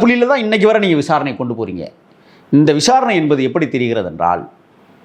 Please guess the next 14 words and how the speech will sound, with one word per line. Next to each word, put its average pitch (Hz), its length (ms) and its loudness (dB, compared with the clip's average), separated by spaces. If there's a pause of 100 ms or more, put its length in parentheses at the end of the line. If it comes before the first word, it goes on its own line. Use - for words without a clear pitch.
(320)
அண்ணன் 156 240 2
ஆம்ஸ்ட்ராங் 190 420 2
அவர்கள் 120 320 0 (600)
தமிழ்நாட்டில் 190 580 2
மிகப்பெரிய 196 360 2 (100)
மூத்த 175 260 2
ரவுடி 143 260 2
என்பதை 113 320 0
போலவும், 87 320 -2 (1300)
மற்ற 156 200 2 (120)
ரவுடிகள்லாம் 214 600 2
ஒன்று 190 260 2
சேர்ந்து 190 220 2
அவரை 160 180 0